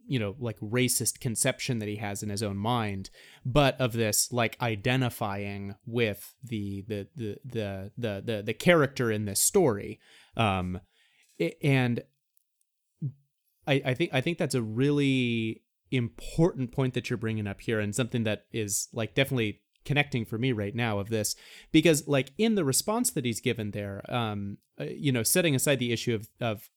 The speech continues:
hi-, him identifying, um, it's also him actually articulating the relevant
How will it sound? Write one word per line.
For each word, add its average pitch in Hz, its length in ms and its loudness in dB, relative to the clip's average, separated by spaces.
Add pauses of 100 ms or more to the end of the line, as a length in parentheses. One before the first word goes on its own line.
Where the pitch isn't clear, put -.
hi-, 139 260 2
him 131 180 2
identifying, 110 680 0 (400)
um, 117 340 2
it's 139 220 2 (100)
also 143 600 4
him 139 440 2 (120)
actually 131 580 0
articulating 170 1040 -2
the 123 160 0
relevant 131 640 2